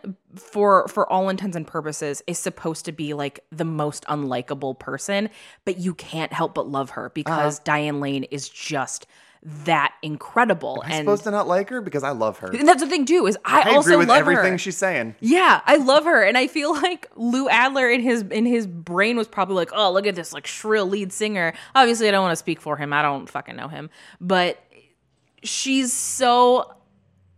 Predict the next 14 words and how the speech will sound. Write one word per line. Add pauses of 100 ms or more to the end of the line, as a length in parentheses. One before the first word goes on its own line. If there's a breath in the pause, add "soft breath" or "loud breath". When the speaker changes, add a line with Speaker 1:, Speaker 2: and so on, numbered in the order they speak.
(160)
Speaker 1:
everything
that
I
wish
that
I
was
at
that
age.
Like,
she
was
saying